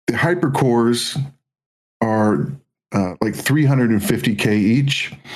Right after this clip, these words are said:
You put those in, and that is the fee to, for the listing, right? And then there's an additional fee of five percent for the tax, and that's an isk. If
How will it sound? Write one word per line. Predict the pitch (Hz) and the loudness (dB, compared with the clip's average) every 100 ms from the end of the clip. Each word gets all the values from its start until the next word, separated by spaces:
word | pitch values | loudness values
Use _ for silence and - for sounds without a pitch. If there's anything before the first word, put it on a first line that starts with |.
| - - - _ _ _ _ 120 | -12 -12 -16 _ _ _ _ -4
You | |
put | 107 117 | -2 -2
those | 117 156 165 | 2 2 2
in, | 139 123 | 2 2
and | 110 98 | 2 2
that | 120 156 165 - | 0 0 -2 -2
is | 123 117 107 | 0 0 0
the | 104 | -2
fee | - 127 123 120 117 110 - - _ _ - | 0 0 4 4 2 0 -8 -16 _ _ -10
to, | - 123 113 | -4 -2 -2
for | - 113 | 0 0
the | 104 | 2
listing, | 104 104 - - - 98 _ | 2 0 -2 -2 -4 -4 _
right? | - 104 113 139 - - - - | 0 0 0 -4 -12 -12 -12 -6
And | - 117 | 0 2
then | 156 170 135 139 143 139 | 2 2 2 4 4 2
there's | 123 113 | 0 2
an | 113 | 0
additional | 110 143 139 147 117 | 2 0 2 0 0
fee | - 110 | 0 0
of | 101 | 0
five | - 120 117 110 | 0 0 0 0
percent | - 101 - 107 85 - | -2 -2 -2 -2 -2 -2
for | - | -2
the | 87 | 0
tax, | - 87 - - - - _ - | -2 -4 -4 -6 -8 -12 _ -2
and | 101 | 0
that's | 104 101 | 2 0
an | 95 | 0
isk. | 87 87 - - - - - - - - _ _ _ _ - | 0 -2 -6 -10 -16 -20 -16 -14 -14 -18 _ _ _ _ -2
If | 127 123 - - | -2 -2 -4 -8